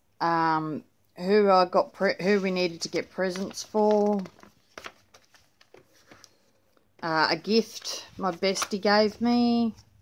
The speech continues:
Is that more sermon notes? Yeah, more sermon notes there. I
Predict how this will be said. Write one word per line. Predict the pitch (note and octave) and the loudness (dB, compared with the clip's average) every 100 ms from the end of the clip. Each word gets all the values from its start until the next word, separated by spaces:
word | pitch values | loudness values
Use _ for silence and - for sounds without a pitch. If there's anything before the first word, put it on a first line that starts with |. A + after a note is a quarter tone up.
| _ _ _ _ - - | _ _ _ _ -20 -20
Is | - | -12
that | A3 | -8
more | G3+ F#3 | -8 -10
sermon | - F3+ F3+ F#3+ | -10 -12 -10 -10
notes? | G#3+ - - | -12 -14 -6
Yeah, | F#3+ E3+ | 0 2
more | F3+ F3+ | 2 -2
sermon | E3 F#3+ F3+ E3+ | -2 -2 -2 -2
notes | E3+ D3+ - | -4 -4 -6
there. | F3 E3+ G3 A3 - | -6 -4 -4 -6 -6
I | E3 D3+ | -6 -4